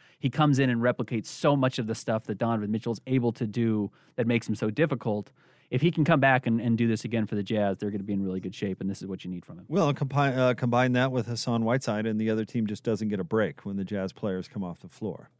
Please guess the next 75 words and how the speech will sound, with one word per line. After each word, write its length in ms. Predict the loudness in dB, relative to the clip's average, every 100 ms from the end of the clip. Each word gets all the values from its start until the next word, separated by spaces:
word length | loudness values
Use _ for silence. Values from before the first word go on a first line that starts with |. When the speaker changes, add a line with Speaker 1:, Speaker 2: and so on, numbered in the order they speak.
| _ -10
Speaker 2:
They 100 | -6
Speaker 1:
Eh. 60 |
Speaker 2:
still 260 | -2 0 0
have 420 | 0 0 -2 -6
to 160 | -4 -4
deal 380 | -2 2 2 2
with 220 | 0 -2
that 320 | -2 -2 -2 -6
and, 400 | -4 -2 -2 -6 -8
and 360 | -6 -4 -4 -2
don't 180 | -2
really 200 | -2 -4
get 100 | -2
a 40 | -2
break 180 | -4 -4
from 200 | -4 -4
it. 60 | -4 0
Speaker 1:
And 80 |
that's 140 | 0 2
great 180 | 0 2
team 160 | 2
building. 340 | 4 4 2 0 0
I 60 |
mean, 120 | 4 6
honestly, 440 | 6 2 4 2
if, 60 | 2
if 200 | 0 -2
you 80 | -2
can 140 | 0
say, 160 | 2 2
you 260 | 2 2
know, 180 | 4 4
so 200 | 2 4
often 400 | 4 4 0 0
you, 120 | -4 -6
you 200 | -2 -2
say 140 | 0
you 160 | 2 2
want 160 | 0
somebody 300 | 0 0 2
who 100 | 0
can, 160 | 0 0
you 80 | 0
know, 80 |
change 380 | -2 0 2 2
the 100 | -2
pace 400 | 0 2 2 2
or 80 | -2
give 160 | 0 0
you 80 |
a 60 | 0
different 260 | 0 -2 0
dynamic 420 | 0 0 -2 0
off 180 | -2 -2
the 60 |
floor. 380 | -6 2 2 2 -4 -20 _ _ _
But 100 | 4
if 120 | 4
the 80 | 4
dynamic 520 | 4 6 6 4 2
you 80 | 4
have 200 | 6 6
in 60 | 4
your 80 | 4
starting 300 | 4 4 4
lineup 320 | 4 4 4
works 340 | 4 4 2
really 260 | 2 4 4
well 280 | 6 6 4
with 160 | 2
Rudy 180 | 2 2
Gobert 340 | 2 4 4
and 100 | 6
Donovan 320 | 4 2 2 0
Mitchell, 440 | 0 2 2